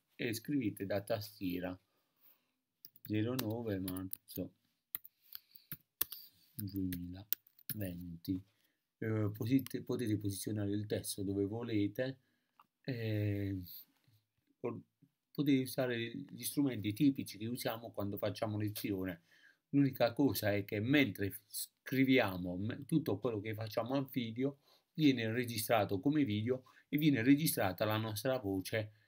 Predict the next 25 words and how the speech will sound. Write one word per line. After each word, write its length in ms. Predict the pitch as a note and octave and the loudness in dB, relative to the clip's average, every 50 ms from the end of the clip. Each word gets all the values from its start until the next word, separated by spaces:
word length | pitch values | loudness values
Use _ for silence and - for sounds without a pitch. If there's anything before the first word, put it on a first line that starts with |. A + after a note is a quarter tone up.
| _ _ _ _ _ _ _ - | _ _ _ _ _ _ _ -8
che 880 | - - A2+ G#2+ G#2+ A2 G#2+ G#2 G2+ G2 G2 F#2 F2+ F2 F2 F2 F2+ - _ _ _ _ _ _ | -4 -2 0 0 2 2 2 2 2 2 2 0 -2 -2 -4 -6 -8 -10 _ _ _ _ _ _
spiega, 920 | - - - - - - - - - D3+ B2 G2 F2+ E2+ - G#2 G2 - - - _ - | -20 -18 -18 -16 -12 -14 -8 0 6 6 6 6 4 0 0 -2 -2 -2 -6 -20 _ -6
appunto, 480 | - A2 G#2+ - - A#2 G#2 F#2 F#2+ | -4 -4 -4 -4 -6 -6 -4 -4 -4
descrive 640 | F#2 F2+ G2 B2 A#2 - - - G#2 G#2 F#2+ G2 G2 F#2 | -4 -2 -2 0 0 -2 -2 0 -2 0 0 -2 -4 -4
quello 200 | - A2 G#2 G2+ | 0 0 0 0
che 140 | G#2 - G#2+ | 0 -2 -4
stiamo 280 | - - A2+ G#2+ G#2 | -2 -2 0 0 -2
facendo. 840 | G2 - - G2 F#2 - - F2+ F2 E2 E2 F2 F2+ F#2 F#2 - _ _ _ _ _ _ _ _ _ _ _ | -4 -4 -6 -8 -8 -8 -10 -14 -12 -10 -10 -6 -6 -6 -6 -8 _ _ _ _ _ _ _ _ _ _ _
Una 200 | - D3+ D3 D3 | 0 4 4 6
volta 400 | D3 F3 F3 D3+ C#3 - B2+ A2+ | 6 6 6 6 4 2 0 2
terminato 960 | - C#3+ C#3+ C3+ A#2+ B2+ C3 C3 B2 B2 A2+ G#2+ F#2+ F#2 - - G2 F#2 - _ _ _ _ _ _ _ _ _ - _ _ _ _ _ _ - | 6 6 6 6 6 4 0 0 2 2 2 2 0 0 -4 -6 -6 -6 -8 _ _ _ _ _ _ _ _ _ -20 _ _ _ _ _ _ -8
la 100 | - G2 | -6 -6
spiegazione, 680 | - - - F#2+ - G2+ F2+ - - - A#2+ B2 A#2+ G#2+ | -6 -4 -4 -2 0 0 -2 0 -2 0 0 2 2 0
la 60 | G2+ | -2
video 200 | G2 F#2+ G2+ G#2 | -2 0 0 2
lezione 460 | G2 G2 F#2 - - - A2 A2+ A2 | 2 2 0 0 -2 -4 -4 -4 -4
che 160 | G2+ - - G2 | -4 -4 -4 -4
vogliamo 400 | F2+ F#2+ F#2 G2 A#2 C#3+ D3 C#3+ | -2 0 0 2 2 0 0 0
fare, 500 | - G#2 F#2 F#2 G2 A2+ C#3 D3 C#3 - - - - _ _ _ | -2 -4 -4 -2 -2 -2 -2 -4 -4 -8 -20 -20 -20 _ _ _
dobbiamo 400 | - A#2 C3 C3 C3+ D3 C#3 B2 | -4 -2 0 4 4 4 4 4
andare 340 | A#2+ C3 C3 B2 G#2+ G#2 | 2 4 2 4 4 2
sul 220 | - - A#2+ G#2 G#2+ | 0 0 -2 -2 -2
pulsante 680 | - B2 A2 G#2+ - - B2 A#2+ A#2 A2 G2+ G#2 G2+ | -4 -4 -2 -2 0 0 0 0 0 -2 0 0 0
screen 460 | F#2 - - - - A#2+ A#2 A2 F#2+ | 0 0 -6 -8 -8 -6 -4 -4 -2
record, 520 | F#2+ G2+ G2 F#2 F2 - B2+ B2+ C3 C3+ | 0 0 0 0 0 0 0 0 0 0